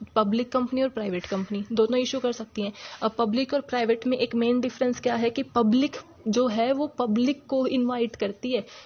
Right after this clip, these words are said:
जो public company है वो subscription के लिए लोगों को, normal people है, public को invite करती है, लेकिन private company privately करती है सारे काम, वो public को invite नहीं करती subscription या capital के लिए।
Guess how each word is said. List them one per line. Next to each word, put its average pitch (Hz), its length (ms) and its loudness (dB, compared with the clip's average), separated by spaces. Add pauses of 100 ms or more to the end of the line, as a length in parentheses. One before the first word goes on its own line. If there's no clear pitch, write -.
(120)
जो 220 120 4
public 240 380 0
company 240 420 -2
है 226 140 -2
वो 247 140 -2
subscription 240 600 0
के 233 160 0
लिए 214 240 2
लोगों 226 440 4
को, 247 140 2
normal 226 440 2
people 226 360 -2
है, 240 80 0 (120)
public 240 340 0
को 254 120 -2
invite 233 400 -2
करती - 380 -6
है, 185 80 -4 (280)
लेकिन 226 260 2
private 233 460 0
company 233 380 0
privately 240 580 4
करती 233 380 0
है 247 80 4
सारे 226 300 -2
काम, 247 200 -4
वो 254 200 0
public 226 280 0
को 254 120 0
invite 240 340 2
नहीं 233 240 4
करती 247 300 0
subscription 233 540 0
या 240 100 -2
capital 214 440 -4
के 233 160 -4
लिए। 214 220 -4